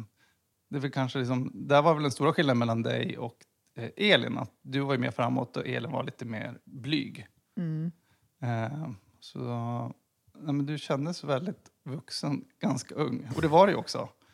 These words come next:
Speaker 1: Ja, men du tog ju mycket ansvar och
Speaker 2: Jo, ja, ja,
Speaker 1: gjorde
Speaker 2: det
Speaker 1: saker och
Speaker 2: absolut.
Speaker 1: ha-, hade liksom
Speaker 2: Jag var typisk stora syster var jag nog.
Speaker 1: Ja.
Speaker 2: Eller är nog.
Speaker 1: Ja.
Speaker 2: Ja. Mm.
Speaker 1: Eh, ja, men jag vet inte. Jag har alltid upplevt det som väldigt mogen.
Speaker 2: Jag kommer ju ihåg, eh,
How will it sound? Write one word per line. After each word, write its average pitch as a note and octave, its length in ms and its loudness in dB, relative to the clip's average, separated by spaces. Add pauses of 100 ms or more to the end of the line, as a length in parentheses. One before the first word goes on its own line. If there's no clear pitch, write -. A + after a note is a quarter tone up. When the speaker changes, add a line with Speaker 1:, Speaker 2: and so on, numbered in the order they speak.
(140)
Speaker 1:
Ja, D#3 80 2
men D3+ 80 6
du D3 60 4
tog D3 160 0
ju C#3 60 4
mycket C#3 240 6
ansvar A#2+ 520 4
och A#2+ 300 0
Speaker 2:
Jo, F3 160 -2
ja, D#3 180 0
ja, C#3+ 80 0
Speaker 1:
gjorde C#3 240 2
Speaker 2:
det C3+ 60 0
Speaker 1:
saker B2+ 460 2
och B2+ 120 0
Speaker 2:
absolut. - 280 -6
Speaker 1:
ha-, C#3+ 240 -6
hade C3+ 280 2
liksom B2 400 -2 (300)
Speaker 2:
Jag F#3 200 6
var F3+ 80 4
typisk E3+ 480 -2
stora E3 340 -2
syster E3 360 -8
var - 100 -6
jag - 100 -8
nog. - 240 -10 (100)
Speaker 1:
Ja. D#3 260 4
Speaker 2:
Eller D#3+ 140 0
är D3 180 -2
nog. B2+ 220 -6
Speaker 1:
Ja. D3+ 260 0 (240)
Speaker 2:
Ja. E3 80 -8
Mm. E3 180 -6 (520)
Speaker 1:
Eh, C3 540 -2 (300)
ja, E3 60 -2
men E3 260 -2
jag E3+ 80 -4
vet E3+ 100 -4
inte. - 320 -10
Jag D3+ 100 -6 (640)
har D3+ 100 -2
alltid C3 220 -6
upplevt C3 320 -8
det - 80 -16
som B2+ 160 -8
väldigt A#2+ 240 -8
mogen. B2+ 340 -6 (600)
Speaker 2:
Jag F#3+ 380 6
kommer G3+ 300 8
ju F3 140 4
ihåg, D3+ 480 2
eh, D3 480 0